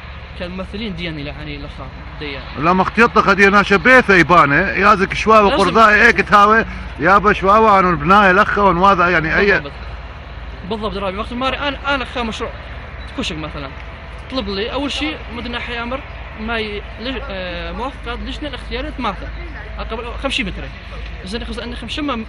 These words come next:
Speaker 1: خمسين ما دونامة دي ليش قيلة كلا لجنة بارضية يعني بارضية قلت لها.
Speaker 2: زين.
Speaker 1: دي لجنة اختيارية موافقة قلت المية. قلت يا
Speaker 2: لا، لا، آه، يا أخي شمايخ إنه إس-، إسرة ولا موقع.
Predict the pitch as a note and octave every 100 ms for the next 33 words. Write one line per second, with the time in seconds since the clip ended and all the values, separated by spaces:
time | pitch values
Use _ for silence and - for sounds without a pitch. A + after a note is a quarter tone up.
0 | - G3+ C#4 B3+ G3+ A#3 F3 E3 F3+ -
1 | A3+ G3 - D4 G#3+ F3 F3+ - - F#3
2 | A3+ G#3+ B3 D3+ D3 E3 F#3+ G3 G#3+ D#3
3 | C#3 D#3+ F#3+ - B2+ D#3+ G3 F3 A3+ B3
4 | A#3+ B3 - B3 B3 A#3+ B3+ - C4+ C#4+
5 | A#3+ F#3+ D3 F#3+ - A3+ E3 F#3+ G3 F3
6 | D3+ C3 B2+ C3+ D3+ D3+ E3 C#3+ F#3 F3+
7 | D3+ E3 E3+ D#3 D#3 - - - E3 E3
8 | D#3+ C#3+ C#3 -